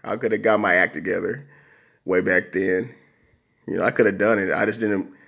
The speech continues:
I just didn't want to. I didn't think it was vital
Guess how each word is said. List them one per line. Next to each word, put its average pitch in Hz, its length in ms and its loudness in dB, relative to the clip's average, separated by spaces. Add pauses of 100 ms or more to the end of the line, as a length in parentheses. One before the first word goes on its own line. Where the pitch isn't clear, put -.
(840)
I 95 60 4
just 117 160 2
didn't 113 220 0
want 143 260 0
to. 87 260 -4
I 98 80 -2
didn't 104 160 -2
think 107 160 -2
it 104 40 -2
was 95 420 -4 (240)
vital 92 560 2